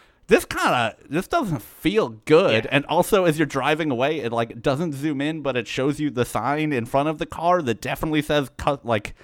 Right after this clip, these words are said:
Speaker 1: "Surgery customer parking only." And it's like, "Oh, shit, you couldn't have stolen a car from the general parking lot, not the surgery
Speaker 2: Well,
Speaker 1: patients?
Speaker 2: he,
Speaker 1: What the fuck?"
Speaker 2: he wiggled the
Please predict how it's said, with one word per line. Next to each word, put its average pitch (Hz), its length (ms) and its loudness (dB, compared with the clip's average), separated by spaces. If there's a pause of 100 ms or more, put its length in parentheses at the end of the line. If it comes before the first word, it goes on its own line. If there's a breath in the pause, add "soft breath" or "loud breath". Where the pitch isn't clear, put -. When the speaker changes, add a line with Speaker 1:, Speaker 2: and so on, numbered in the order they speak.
(440 soft breath)
Speaker 1:
"Surgery 156 640 4
customer 143 540 0
parking 139 560 0
only." 196 480 0 (260 soft breath)
And 151 120 2
it's 131 100 2
like, 135 240 -2
"Oh, 254 180 4
shit, 269 300 -2
you 165 100 -6
couldn't 370 280 0
have 233 120 0
stolen 240 320 0
a 160 80 -2
car 208 300 2
from 185 220 6
the 131 80 0
general 147 460 4
parking 247 440 -2
lot, 247 240 0
not 214 320 0
the 233 100 -2
surgery 160 480 0
Speaker 2:
Well, 170 220 4
Speaker 1:
patients? 349 540 -2
Speaker 2:
he, 370 100 -4
Speaker 1:
What 381 180 -4
the 370 100 -2
fuck?" - 340 -4
Speaker 2:
he 175 120 -6
wiggled 170 520 -4
the 233 120 -4